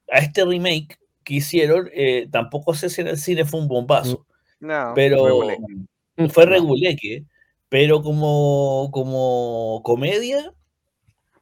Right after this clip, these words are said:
Speaker 1: no es mejor que Mentiroso y Mentiroso, pero es igual de redondita. Entonces, como que no, te, te, te deja contento de principio a fin la película, ¿cachai? Por eso, no, la, yo recomiendo verla, porque siempre que la, la puedo ver en la televisión la veo, porque me entretiene harto.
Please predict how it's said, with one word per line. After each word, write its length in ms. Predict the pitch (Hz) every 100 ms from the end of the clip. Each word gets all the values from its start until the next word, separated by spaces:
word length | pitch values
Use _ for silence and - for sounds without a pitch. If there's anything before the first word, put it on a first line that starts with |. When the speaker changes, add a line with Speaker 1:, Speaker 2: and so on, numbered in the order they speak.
| -
Speaker 1:
no 180 | 127 190
es 100 | 208
mejor 300 | - 240 240
que 100 | 233
Mentiroso 420 | 214 202 226 226
y 40 |
Mentiroso, 480 | 214 180 180 220 254
pero 140 | 185
es 60 | 180
igual 240 | 165 190
de 100 | 220 208
redondita. 500 | 175 123 87 - _ _ _ _ _ _ _
Entonces, 280 | - 151 160
como 140 | 160
que 80 | 165
no, 500 | 170 147 135 107 -
te, 120 | 135 135 - -
te, 200 | 151 151
te 120 | 156
deja 300 | 190 208 220
contento 420 | 208 190 269 -
de 40 | 220
principio 400 | 214 - 339 294
a 20 |
fin 180 | 254 220
la 120 | 143
película, 340 | 151 120 107 107
¿cachai? 300 | 135 - 220
Por 80 |
eso, 240 | 185 202 - - - - -
no, 560 | 190 220 202 170 151 53 - - 170
la, 160 | 160 160
yo 140 | 202 233
recomiendo 440 | 233 233 240 262
verla, 360 | 269 160 117 131
porque 320 | 135 170 156
siempre 320 | 147 240 247
que 60 | 247
la, 280 | 240 226 185
la 180 | 185 185
puedo 180 | 226 233
ver 100 | 240
en 80 |
la 80 | 233
televisión 360 | 214 214 - 247
la 100 | 202
veo, 220 | 233 190
porque 180 | 151 156
me 60 |
entretiene 340 | 165 165 202 208
harto. 300 | 233 -